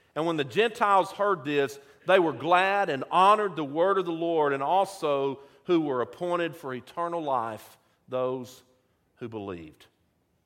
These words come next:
And so these Gentiles became Christians because they realized that Jesus had come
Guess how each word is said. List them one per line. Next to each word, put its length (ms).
And 120
so 180
these 220
Gentiles 760
became 340
Christians 720
because 400
they 200
realized 840
that 200
Jesus 600
had 180
come 460